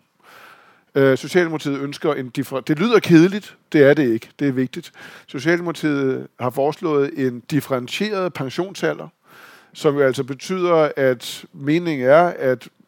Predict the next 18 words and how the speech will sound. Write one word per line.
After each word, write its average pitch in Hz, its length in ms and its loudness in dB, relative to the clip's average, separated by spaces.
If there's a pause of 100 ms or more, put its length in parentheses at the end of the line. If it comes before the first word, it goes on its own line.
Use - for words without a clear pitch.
mennesker, 151 360 -2
der 151 120 0
har 123 120 -2
været 147 240 4
meget 123 220 2
lang 180 320 2
tid 180 180 -4
på 156 120 -2
arbejdsmarkedet, 131 800 -2 (440)
øh, 127 220 2
folk, 139 280 0
der 139 80 2
har 120 120 0
arbejdet 127 760 2
med, 117 220 -4
altså, 104 380 -6
øh, 107 200 -12 (140)
arbejdsmænd, 151 640 0